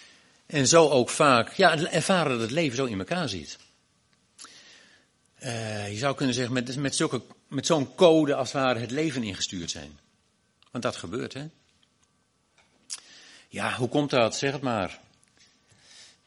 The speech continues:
Eh, ik herinner me altijd het verhaal van een collega ooit, die eens vertelde over zijn jeugd. En die zei, ja, wij hadden thuis een, een melkzaak, bestond toen nog, hè? Een, een, een melkwinkel. Zuivelhandel, moet je waarschijnlijk zeggen, ja.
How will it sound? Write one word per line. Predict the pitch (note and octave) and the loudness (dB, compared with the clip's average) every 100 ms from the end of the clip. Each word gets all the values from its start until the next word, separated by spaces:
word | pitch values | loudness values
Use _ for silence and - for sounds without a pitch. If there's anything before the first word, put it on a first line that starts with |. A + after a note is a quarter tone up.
| - | -16
Eh, | A#2 A2 G#2+ | -8 -4 -4
ik | G#2 | -2
herinner | A#2 A#2+ A2 | -2 -2 0
me | |
altijd | A2 A#2 | 0 -2
het | G2+ | -4
verhaal | B2 A#2 A2 | 0 2 2
van | A2 | -2
een | F#2+ | -4
collega | A#2 A#2 C#3 A#2 A2+ | 0 2 2 2 0
ooit, | B2 A2+ A2+ A2 - | 2 4 4 2 -2
die | G#2+ G#2 | -6 -4
eens | F#2+ | -4
vertelde | - - A#2 G#2 G2 F#2+ | -6 -2 2 4 2 0
over | F#2+ F2+ | -2 -2
zijn | G#2+ G#2+ | -4 -4
jeugd. | G#2 G2 G2 | -2 -2 -4
En | A2+ | -6
die | G2 | -6
zei, | G2 | -6
ja, | A2 G2+ | -6 -8
wij | G#2 G#2 F#2+ _ _ _ _ _ | -10 -12 -14 _ _ _ _ _
hadden | - A#2+ A2 G#2+ | -10 -6 -6 0
thuis | C3 A#2 A2 | 0 2 -2
een, | A2+ G2+ | -8 -10
een | A2 G#2 G#2 | -6 -4 0
melkzaak, | C3 D#3 - C#3 G#2+ F#2 | 0 0 -2 -2 -2 -6
bestond | - - A#2+ | -12 -8 -8
toen | A2 G2+ | -8 -6
nog, | F#2 D#2+ - | -6 -8 -12
hè? | A2+ | -14
Een, | D3 G#2 | -12 -14
een, | F#2+ F#2 F#2 - - G2+ | -14 -14 -16 -18 -20 -16
een | F2+ | -10
melkwinkel. | B2 C#3+ - G2+ G2 F#2+ D#2+ - _ - - - - _ | -6 -6 -8 -8 -6 -6 -10 -12 _ -20 -20 -20 -20 _
Zuivelhandel, | - B2 A2+ F#2 F2 D#2+ D#2 | 2 4 4 -2 -6 -8 -10
moet | E2 | -12
je | D#2 | -10
waarschijnlijk | E2+ E2 D#2 | -12 -12 -14
zeggen, | E2 C#2 C#2 | -14 -14 -6
ja. | A2 F#2 | -4 -4